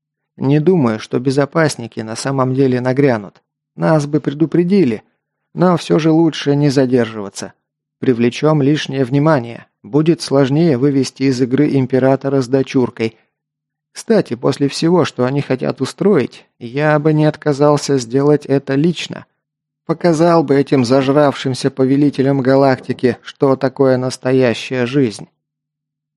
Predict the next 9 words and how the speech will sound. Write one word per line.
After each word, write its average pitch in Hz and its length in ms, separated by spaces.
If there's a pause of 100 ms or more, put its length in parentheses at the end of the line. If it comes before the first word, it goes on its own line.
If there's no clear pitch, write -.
(280)
Командор 165 640
вошёл 127 500
в 120 100
раж 110 500
и 117 100
собирался 147 640
ещё 147 480
что-то 110 340
сказать. 113 560